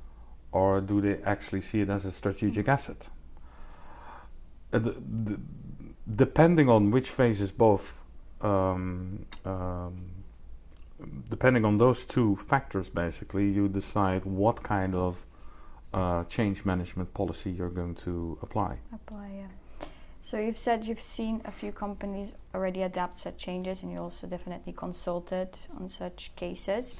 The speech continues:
Speaker 1: Yeah.
Speaker 2: So what would you say are, like, common mistakes that are made during such processes?
Speaker 1: The most common mistake is focus on technology only. That's the, the biggest mistake, that assume,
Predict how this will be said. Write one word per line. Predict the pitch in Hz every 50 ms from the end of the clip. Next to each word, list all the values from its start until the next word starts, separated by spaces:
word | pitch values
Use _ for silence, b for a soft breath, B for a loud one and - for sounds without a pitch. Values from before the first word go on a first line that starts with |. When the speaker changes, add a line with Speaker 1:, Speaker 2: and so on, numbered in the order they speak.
| B -
Speaker 1:
Yeah. | 196 170 - -
Speaker 2:
So | - - 208
what | 220 220 226
would | 240 226 226
you | 233
say | 226 - - 214 202 196
are, | 190 190 185 180 - -
like, | 180 175 - - - -
common | - 196 190 185 185 180 180
mistakes | 175 180 - - - - - 175 165 160 - - - - - - -
that | 175 170
are | 175 175
made | 170 170 165 165 165 165 - - - - - - -
during | - - - 180 185
such | - - - - -
processes? | - - - - - - - - - - - - - - - - - - - - B B B B B B B B B B -
Speaker 1:
The | 110
most | 117 139 147 - -
common | - 139 123 117 113 110
mistake | 104 101 - - 113 101 98 95
is | 98 92
focus | - - 117 107 95 - 107 - -
on | 98 95
technology | - - 98 - - 101 95 90 85 85 - 101 85
only. | 69 90 90 85 78 73 71 - - - - - - - - - - - - - - - - - B B B B B B B - -
That's | - 107 104 - - -
the, | - 104 98 92 92 90 87 85
the | 87 92
biggest | 87 98 92 87 87 - -
mistake, | 95 85 - - - 85 80 80 78 87
that | 87 82 80 80 78 -
assume, | - 95 - - - - - 127 123 120 113 -